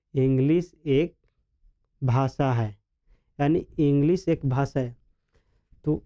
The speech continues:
भाषा क्या होती है? भाषा एक माध्यम है जिससे एक व्यक्ति दूसरे व्यक्ति के thought, feeling यानी सोच, विचार को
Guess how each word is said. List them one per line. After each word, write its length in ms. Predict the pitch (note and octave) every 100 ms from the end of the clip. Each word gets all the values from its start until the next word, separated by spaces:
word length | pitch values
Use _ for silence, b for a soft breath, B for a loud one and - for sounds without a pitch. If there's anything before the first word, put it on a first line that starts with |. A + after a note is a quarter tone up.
| _
भाषा 360 | B2 D3+ E3+ F#3+
क्या 180 | F3+ D#3
होती 340 | C3 B2+ C3
है? 180 | A#2 A#2 _ _ _ - - - _ _ _ _ _ _ _ _ _ _ C#3+
भाषा 460 | B2+ D3 E3 G#3
एक 300 | - F#3+ F3
माध्यम 580 | D#3+ D3+ D3 D3+ F#3+ D#3+
है 240 | C3+ F#3 - C3
जिससे 500 | D3 - D3 E3+ F#3 _ _ _ _
एक 260 | D#3 F#3+ G3+
व्यक्ति 460 | E3 E3 D#3 D3+ D#3+
दूसरे 460 | C#3 D3 E3 F#3
व्यक्ति 500 | D#3+ D3+ D3+ - D#3+
के 260 | D#3 D3 D3
thought, 680 | - _ - D3 D3+ D#3 - _
feeling 360 | - C#3+ D3+ F3+ - _ _ C3+
यानी 160 | D3
सोच, 580 | D3 - - D#3+ E3 F3 C3+
विचार 560 | C3+ C#3 - C#3 D#3+
को 380 | D#3+ - D3+ F3+